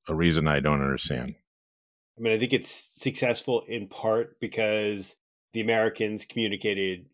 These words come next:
Speaker 2: pretty clearly to Iran by sending carrier
Speaker 1: <laughs>
Speaker 2: groups
Speaker 1: Yeah.
Speaker 2: into the region. And I think it's also, uh, probably just not in Iran's cold interest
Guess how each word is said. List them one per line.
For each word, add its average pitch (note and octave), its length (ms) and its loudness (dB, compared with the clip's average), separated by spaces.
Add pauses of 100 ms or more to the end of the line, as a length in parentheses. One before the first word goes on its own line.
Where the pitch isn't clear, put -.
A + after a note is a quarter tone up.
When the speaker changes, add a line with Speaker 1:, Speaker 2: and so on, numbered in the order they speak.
Speaker 2:
pretty G2+ 160 -10
clearly G#2 600 -2
to F#2 500 -8 (160)
Iran G2 520 -2
by F#2 320 -4
sending F#2 600 -6
carrier G2 340 0
Speaker 1:
<laughs> G2+ 80 2
Speaker 2:
groups G#2+ 220 -4
Speaker 1:
Yeah. D2+ 80 2
Speaker 2:
into C2 160 -2
the E2+ 100 -10
region. G#2+ 480 -2 (380)
And A#2 80 0
I A#2+ 60 4
think C3 120 4
it's A#2+ 120 2
also, A#2+ 580 6 (540)
uh, A2+ 220 4
probably A#2+ 480 2
just A#2+ 240 -2
not A2+ 260 4
in G#2 180 0
Iran's G#2 840 -4 (260)
cold A2 600 2
interest C3 760 2